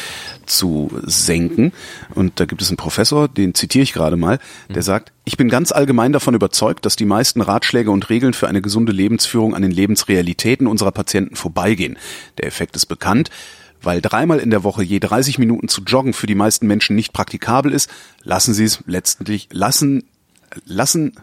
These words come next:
Speaker 1: was? Lassen es die meisten letztlich ganz sein." So. Ähm,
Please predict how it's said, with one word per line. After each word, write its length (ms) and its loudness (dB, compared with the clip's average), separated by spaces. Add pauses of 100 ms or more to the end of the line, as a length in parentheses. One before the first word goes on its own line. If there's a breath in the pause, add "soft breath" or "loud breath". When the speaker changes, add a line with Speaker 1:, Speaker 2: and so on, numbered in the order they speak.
(140)
Speaker 1:
was? 240 -6
Lassen 260 -2
es 160 0
die 120 0
meisten 420 0 (380 loud breath)
letztlich 440 -2
ganz 340 0
sein." 360 -2 (240)
So. 240 -6 (720 loud breath)
Ähm, 560 -2